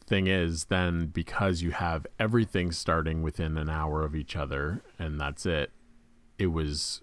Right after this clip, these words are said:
so busy in the lobby because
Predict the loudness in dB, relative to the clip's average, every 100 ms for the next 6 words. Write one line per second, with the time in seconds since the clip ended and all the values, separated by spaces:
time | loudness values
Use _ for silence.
0 | -10 -8 -2 2 2 2 0 0 -2 -4
1 | -4 -8 -14 -10 -6 -4 -2 -2 -2 -2
2 | -4 -4 -6 -12 -20 -20 -20 -20 -10 -8
3 | -6 -6